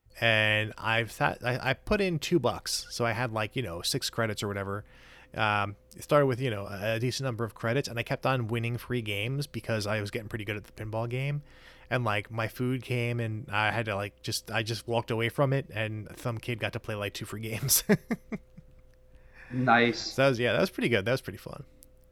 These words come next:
Speaker 2: That's always a good
Speaker 1: But did you
Speaker 2: time.
Speaker 1: guys have, did you have any,
Speaker 2: Nice.
Speaker 1: like, arcade spots when you were growing up? I, I know you were talking about the Pizza Ranch,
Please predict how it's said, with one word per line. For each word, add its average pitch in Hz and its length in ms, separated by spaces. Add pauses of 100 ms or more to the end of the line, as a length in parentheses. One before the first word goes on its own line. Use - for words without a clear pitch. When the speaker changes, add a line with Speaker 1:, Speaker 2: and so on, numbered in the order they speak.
(1700)
Speaker 2:
That's 147 200
always 147 320
a 135 40
good 127 240
Speaker 1:
But 135 120
did 123 80
you 123 80
Speaker 2:
time. - 80
Speaker 1:
guys 170 260
have, 156 240
did 139 180
you 143 80
have 151 200
any, 156 100
Speaker 2:
Nice. 139 100
Speaker 1:
like, - 200
arcade 135 420
spots 165 400
when 151 80
you 147 100
were 139 80
growing 139 300
up? 139 220 (100)
I, 120 180
I 117 140
know 127 60
you 135 100
were 127 60
talking 127 180
about 117 240
the 117 60
Pizza 123 340
Ranch, 98 420